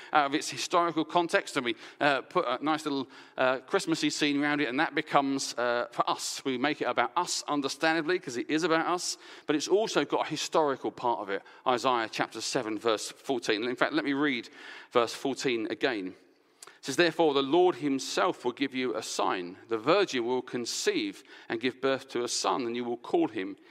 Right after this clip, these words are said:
Emmanuel." We grab that and we say, "Well, that's about Jesus, so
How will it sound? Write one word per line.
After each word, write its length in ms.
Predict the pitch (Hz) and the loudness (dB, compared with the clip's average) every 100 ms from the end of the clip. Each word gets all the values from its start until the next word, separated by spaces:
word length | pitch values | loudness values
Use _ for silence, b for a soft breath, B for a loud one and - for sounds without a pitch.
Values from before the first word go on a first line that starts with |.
| B B - | B B -6
Emmanuel." 640 | 120 123 113 107 107 107 | -2 0 0 0 0 -2
We 120 | 95 - | -4 -8
grab 300 | 123 143 - | -4 -4 -2
that 180 | 101 | -6
and 80 | 82 | -6
we 60 | 107 | -10
say, 120 | - | -6
"Well, 180 | 135 117 | -2 -2
that's 100 | - | -2
about 220 | 107 107 | -6 -4
Jesus, 340 | 143 135 104 | -2 -4 -4
so 220 | - 101 | -6 -4